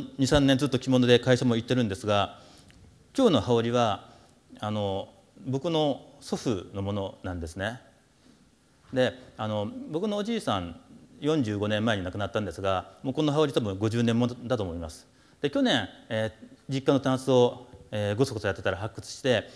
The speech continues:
まあ、多分五十年以上経ってるんですが、それ、それをちょっとリフォームしてみました。ただそれはたまたまこれの保存状態が良かったからリフォームできたんですが、ビジネスの世界でたまたまというのはないんですね。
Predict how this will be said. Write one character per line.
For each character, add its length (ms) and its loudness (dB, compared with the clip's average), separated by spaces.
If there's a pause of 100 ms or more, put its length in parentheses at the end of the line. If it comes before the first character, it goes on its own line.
(120)
ま 60 -6
あ、 20 -2
多 80 4
分 140 4
五 100 4
十 100 2
年 120 4
以 20 0
上 100 -4
経 80 0
っ 40 -4
て 100 -6
る 80 -2
ん 40 -6
で 60 -6
す 100 -12
が、 220 -2 (160)
そ 80 -8
れ、 100 -4 (280)
そ 100 -6
れ 60 0
を 40 4
ち 40 -4
ょ 20 -2
っ 40 -2
と 60 0
リ 80 -4
フ 140 -6
ォ 20 2
ー 40 0
ム 60 -2
し 60 -14
て 80 -6
み 60 -2
ま 100 -4
し 100 -16
た。 280 -6 (380)
た 60 -2
だ 80 0
そ 100 -2
れ 80 0
は 180 2 (340)
た 100 -4
ま 120 2
た 140 -2
ま 380 -2 (920)
こ 100 0
れ 80 2
の 120 0
保 80 -2
存 220 0
状 140 4
態 120 4
が 80 2
良 60 0
か 80 0
っ 100 -6
た 100 -4
か 80 -2
ら 440 0
リ 80 -2
フ 180 2
ォ 20 4
ー 20 2 (280)
ム 80 -14
で 80 0
き 80 -12
た 80 -4
ん 60 -6
で 80 -6
す 100 -12
が、 360 0 (1600)
ビ 140 -6
ジ 100 0
ネ 80 2
ス 120 -6
の 80 0
世 80 -6
界 140 2
で 80 -6
た 120 -8
ま 140 -2
た 80 -2
ま 100 2
と 80 -2
い 40 0
う 20 -2
の 60 -2
は 60 -4
な 120 -4
い 60 -6
ん 40 -8
で 60 -10
す 80 -14
ね。 240 -6